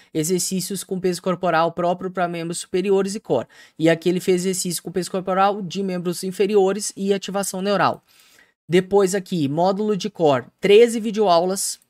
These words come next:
ok? Do módulo de core. Depois ativação neural, total seis, tá? Seis videoaulas. Depois a parte prática no total, temos seis também videoaulas. Aí aqui na parte prática ele mostra como estruturar um treino funcional,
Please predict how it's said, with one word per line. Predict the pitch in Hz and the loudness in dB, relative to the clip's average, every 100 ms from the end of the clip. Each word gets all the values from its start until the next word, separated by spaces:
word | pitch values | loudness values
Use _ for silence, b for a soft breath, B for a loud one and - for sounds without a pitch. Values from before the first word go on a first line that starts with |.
| - | -14
ok? | 135 165 165 190 | -6 -2 -2 -2
Do | 151 151 | -4 -2
módulo | 151 151 170 | -2 -2 -4
de | 170 | -6
core. | 196 165 165 B B B | -2 2 2 B B B
Depois | 170 170 208 196 | -2 2 2 2
ativação | 190 196 196 - 196 | -2 -2 -2 -2 -2
neural, | 196 190 170 143 123 - _ _ | -2 0 4 2 2 -6 _ _
total | - 180 185 175 147 | -2 0 4 4 4
seis, | - - 202 233 - - - | 2 2 4 2 -2 -4 0
tá? | 156 165 190 | 0 0 -2
Seis | - 185 170 | -2 -2 -2
videoaulas. | 160 151 160 175 180 180 | 0 2 4 2 -2 -2
Depois | 175 185 180 180 180 B B B | -2 0 0 0 -4 B B B
a | 156 | -2
parte | - 180 185 - | 2 2 2 -2
prática | 202 185 190 - 202 | 0 2 0 -4 -4
no | 196 | -4
total, | 190 196 185 160 175 180 B _ | -4 -4 0 0 0 -4 B _
temos | 180 180 185 | 0 0 -2
seis | - 180 180 | -2 -2 -2
também | 202 180 175 | -2 -4 -4
videoaulas. | 170 202 170 120 127 160 | -2 2 2 2 2 2
Aí | 190 | 2
aqui | 202 220 | 0 -2
na | 196 | -2
parte | 202 185 - | -2 -4 0
prática | 202 208 - | 0 2 -2
ele | 214 | -2
mostra | 196 196 196 | 0 -2 -4
como | 190 220 | -6 -4
estruturar | 226 - 208 196 190 | -4 -4 -6 -4 -4
um | 190 | -4
treino | 185 180 180 | -4 -4 -6
funcional, | - 160 156 139 156 | -8 -6 -2 2 0